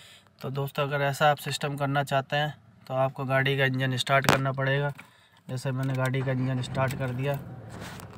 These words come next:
स्टार्ट करने के बाद में मैं ये बटन दबाऊंगा और आप एमआईडी पे देखना,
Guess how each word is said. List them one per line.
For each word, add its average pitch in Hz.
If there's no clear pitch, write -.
स्टार्ट 139
करने 139
के 143
बाद 135
में 139
मैं 139
ये 135
बटन 135
दबाऊंगा 135
और 127
आप 139
एमआईडी 135
पे 139
देखना, 127